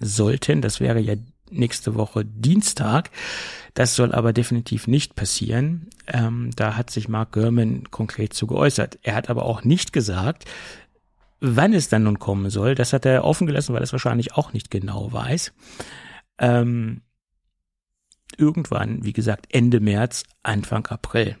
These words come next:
Ende März, gut, das ist ja jetzt auch bald rum. Ich würd sagen, das wird Anfang April kommen. Dann wurden nochmal die Aussagen konkretisiert zum Thema,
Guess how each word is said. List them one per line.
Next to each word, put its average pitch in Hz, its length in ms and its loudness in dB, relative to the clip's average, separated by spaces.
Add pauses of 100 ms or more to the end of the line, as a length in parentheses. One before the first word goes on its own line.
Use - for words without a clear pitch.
Ende 113 280 2
März, 110 460 0
gut, - 280 0
das - 80 -8
ist - 140 -4
ja 110 80 0
jetzt 107 120 -4
auch 110 80 -4
bald - 400 -2
rum. 139 220 4 (360)
Ich - 200 -6
würd 120 100 0
sagen, 110 300 0
das 104 160 -4
wird - 180 -10
Anfang 107 300 -6
April - 320 -10
kommen. - 320 -18 (2000)
Dann 135 280 2
wurden 139 240 2
nochmal 131 300 0
die 123 100 -2
Aussagen 127 560 0 (640)
konkretisiert 120 920 -2
zum - 340 -2
Thema, 110 840 2